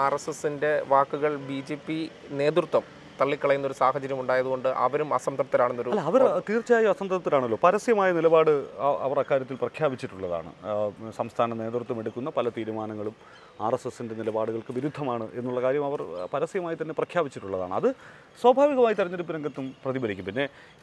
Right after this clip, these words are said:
Speaker 2: ഈ പ-, പ-, പറയുന്നത് പോലെ ബി ജെ പിയുടെ സംഘടനാ സംവിധാനം എന്ന് പറയുന്നത് ആർ എസ് എസിൻ്റെ സംഘടനാ സംവിധാനമാണ്. പക്ഷേ അവർ അങ്ങനെ ഒരു പൂർണ്ണമായ വിട്ടുനിൽക്കലൊന്നും നടത്തുന്നില്ല. പക്ഷേ കഴിഞ്ഞ തവണത്തേതുപോലെയുള്ള ഒരു ആത്മാർത്ഥതയൊന്നുമില്ല. എങ്കിലും തിരുവനന്തപുരം പോലുള്ള ഒരു സ്ഥലത്ത്, ആ,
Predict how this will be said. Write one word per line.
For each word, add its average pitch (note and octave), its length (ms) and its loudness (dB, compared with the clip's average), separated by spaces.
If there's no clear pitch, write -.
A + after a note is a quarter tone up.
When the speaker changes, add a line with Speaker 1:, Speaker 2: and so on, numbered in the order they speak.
Speaker 2:
ഈ A#2+ 40 -6
പ-, F2 120 -6
പ-, G#2+ 240 -6
പറയുന്നത് A#2 400 -2
പോലെ B2+ 180 -2
ബി G2 140 -8
ജെ G2+ 120 -4
പിയുടെ G#2+ 240 -4
സംഘടനാ A2 380 -4
സംവിധാനം A2+ 440 -4
എന്ന് A#2 140 -8
പറയുന്നത് B2 400 -2
ആർ A#2+ 140 2
എസ് - 140 -10
എസിൻ്റെ B2 340 -6
സംഘടനാ B2 340 0
സംവിധാനമാണ്. B2+ 580 2
പക്ഷേ E3+ 180 -2
അവർ F3 160 10
അങ്ങനെ G#3 200 -2
ഒരു G3+ 120 -4
പൂർണ്ണമായ G#3 400 2
വിട്ടുനിൽക്കലൊന്നും B3 680 6
നടത്തുന്നില്ല. D#3+ 380 2
പക്ഷേ B3 200 2
കഴിഞ്ഞ G3+ 300 4
തവണത്തേതുപോലെയുള്ള F#3+ 760 2
ഒരു F3 120 2
ആത്മാർത്ഥതയൊന്നുമില്ല. G3 840 6
എങ്കിലും F3+ 300 6
തിരുവനന്തപുരം F3+ 540 6
പോലുള്ള F#3 320 4
ഒരു F3+ 120 0
സ്ഥലത്ത്, F3+ 320 4
ആ, D#3+ 40 0